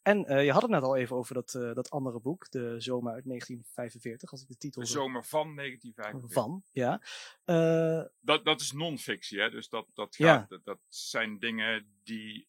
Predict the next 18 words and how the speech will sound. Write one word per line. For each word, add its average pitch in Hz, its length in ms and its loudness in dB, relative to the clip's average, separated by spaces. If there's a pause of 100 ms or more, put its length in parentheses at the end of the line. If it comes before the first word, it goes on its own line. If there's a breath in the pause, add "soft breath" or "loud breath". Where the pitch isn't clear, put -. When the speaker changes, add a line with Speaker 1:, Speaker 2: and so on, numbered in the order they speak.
Speaker 2:
echt - 240 0
gebeurd 113 380 -6
zijn, 95 240 -8
Speaker 1:
Kun - 20 -14
Speaker 2:
waar 92 80 0
Speaker 1:
je 156 60 4
Speaker 2:
ik 165 80 4
over 175 140 6
Speaker 1:
daar 180 80 0 (180)
Speaker 2:
schreef. - 140 -20
Speaker 1:
iets 170 200 -6
over 170 140 -4
vertellen? - 360 -8 (120)
Speaker 2:
Ehm, 135 520 0 (1500)
het - 100 -14
is 143 180 0
dit 156 200 -4
jaar, 123 420 4